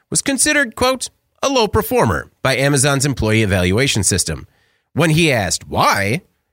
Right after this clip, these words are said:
Amazon managers provided no details. McGaugh was placed in the company's, quote, "pivot program," where he had the option to agree to a thirty-day performance plan or accept severance.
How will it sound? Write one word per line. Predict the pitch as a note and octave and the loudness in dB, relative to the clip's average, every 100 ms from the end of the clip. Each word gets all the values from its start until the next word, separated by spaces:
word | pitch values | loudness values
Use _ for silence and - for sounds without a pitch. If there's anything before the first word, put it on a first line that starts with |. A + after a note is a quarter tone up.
| _ | _
Amazon | A#3 A3+ F3+ B2 | -2 0 2 2
managers | D3 A3+ G#2+ A#2 C3+ | 2 0 0 -2 -2
provided | B2 G2+ A2 B2+ | -2 0 0 0
no | E2+ | -2
details. | F#2+ D3 A3 F2+ B1 - - - _ _ _ _ _ - | -2 -4 -4 -4 -6 -10 -14 -16 _ _ _ _ _ -6
McGaugh | D#3+ C4+ D#4+ | -2 0 0
was | D4+ | -2
placed | - D#3+ E3 C#3 | -2 0 0 0
in | |
the | B2 | -2
company's, | E3+ D#3 D#3+ D#3+ - | -2 -2 0 0 -2
quote, | - - G3 F#3 - _ _ | -4 -2 -2 -2 -10 _ _
"pivot | - A4+ A4 - | -2 0 -2 -2
program," | C#3+ G#2 D#2+ E2 D2 G1+ - _ _ | 0 0 0 -4 -6 -10 -18 _ _
where | - A3+ | 0 2
he | - C#4 | 2 0
had | D4+ | 0
the | B3+ | 0
option | C#3+ A#2 - C#3+ | 0 0 -2 -2
to | D3 | 0
agree | A#2+ G2 C#3+ | 0 0 -2
to | F3 B2+ | 0 -2
a | F2+ E2+ | -2 -4
thirty-day | - F3+ F#3 C#3 C3 | -2 0 0 0 -2
performance | - G2+ G#3+ G3+ G2+ | -2 -4 0 0 0
plan | - G#2+ A2 C3+ - _ _ | 0 0 0 -2 -8 _ _
or | B2 D#3 F3 | 0 0 0
accept | C#3 - - C3 - - | -2 -2 0 0 -4 -10
severance. | - - D#3 F#2+ D#2 - - | -2 2 2 0 -4 -8 -12